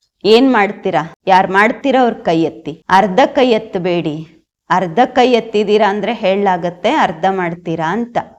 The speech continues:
ಉದ್ದವಾಗಿ ಕೈ ಎತ್ತಿ. ಶುಭಾಶಯಗಳು, ಒಳ್ಳೆಯದು. ಡಬಲ್ ಫಾರಿನರ್ಸ್ ಕೈ ಎತ್ತಿ.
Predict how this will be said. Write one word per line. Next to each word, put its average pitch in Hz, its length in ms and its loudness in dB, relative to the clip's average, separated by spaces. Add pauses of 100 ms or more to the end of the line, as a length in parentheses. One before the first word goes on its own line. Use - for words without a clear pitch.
(320)
ಉದ್ದವಾಗಿ 208 840 2
ಕೈ 180 240 -4
ಎತ್ತಿ. 185 480 -6 (400)
ಶುಭಾಶಯಗಳು, 170 1200 -2
ಒಳ್ಳೆಯದು. 180 920 -2
ಡಬಲ್ 277 340 4
ಫಾರಿನರ್ಸ್ 277 760 -2
ಕೈ 247 180 0
ಎತ್ತಿ. 254 300 -4